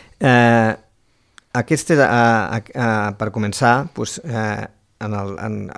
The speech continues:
com, en, com tot, com la majoria de coses d'avui en dia, doncs, hi ha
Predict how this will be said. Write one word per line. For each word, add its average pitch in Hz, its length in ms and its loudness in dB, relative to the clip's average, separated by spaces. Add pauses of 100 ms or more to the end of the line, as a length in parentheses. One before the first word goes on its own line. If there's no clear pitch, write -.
(100)
com, 110 160 -6
en, 104 200 -4
com 104 220 -8
tot, 110 320 -8
com 113 140 -4
la 107 120 -2
majoria 104 280 -4
de - 40 -8
coses 107 180 -4
d'avui 104 220 -2
en 104 120 -2
dia, 117 300 -2 (400)
doncs, 113 220 -6
hi 117 80 -2
ha 107 40 -2